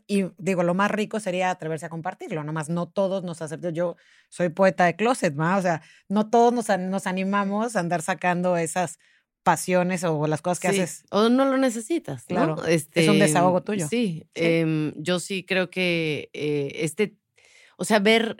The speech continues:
Speaker 2: ver la vida así, ¿no? Cómo te vas moviendo en etapas, cómo en algún momento, claro, o sea, no sale todo, ¿no? O sea, físicamente, al que me pregunte o al que le pregunte a cualquier deportista,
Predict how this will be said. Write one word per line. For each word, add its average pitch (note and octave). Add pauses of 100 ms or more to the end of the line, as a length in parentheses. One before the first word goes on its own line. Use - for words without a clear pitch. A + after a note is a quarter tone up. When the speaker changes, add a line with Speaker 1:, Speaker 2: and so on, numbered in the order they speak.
Speaker 2:
ver G3+
la A3+
vida G3+
así, D#3
¿no? E3
Cómo F#3+
te F#3
vas E3+
moviendo E3+
en D#3
etapas, C#3+ (600)
cómo F#3+
en E3+
algún E3
momento, D#3
claro, D3+
o -
sea, D#3 (260)
no A#3
sale G#3
todo, B2
¿no? G3+ (160)
O E3
sea, F#3
físicamente, F3+
al C#3
que C3+
me C3+
pregunte D#3
o C#3+
al C3
que D3
le D3
pregunte F3
a G3
cualquier E3
deportista, D#3